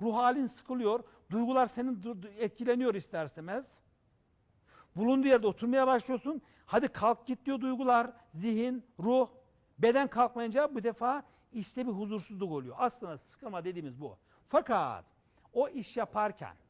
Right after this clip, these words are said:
yaptığın iş sana haz verirse,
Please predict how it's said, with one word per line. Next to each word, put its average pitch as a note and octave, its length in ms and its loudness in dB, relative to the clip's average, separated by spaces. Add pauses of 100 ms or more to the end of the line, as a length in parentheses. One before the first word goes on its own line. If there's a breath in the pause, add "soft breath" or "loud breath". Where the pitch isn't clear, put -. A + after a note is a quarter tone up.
(1400)
yaptığın F3+ 400 -8
iş B3 100 -8
sana G#3+ 380 -12
haz G3 240 -4
verirse, D3 420 -8